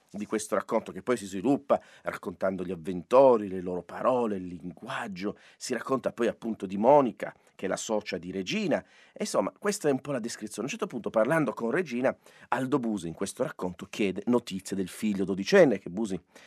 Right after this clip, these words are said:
non vedeva ormai, ehm, da tempo, da cinque anni. A un certo punto,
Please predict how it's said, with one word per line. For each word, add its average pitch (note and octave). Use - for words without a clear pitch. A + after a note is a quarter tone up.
non G2+
vedeva F#2
ormai, G2
ehm, E2
da D#3+
tempo, C#3+
da E2
cinque G2+
anni. E2+
A -
un A#3+
certo F#3+
punto, -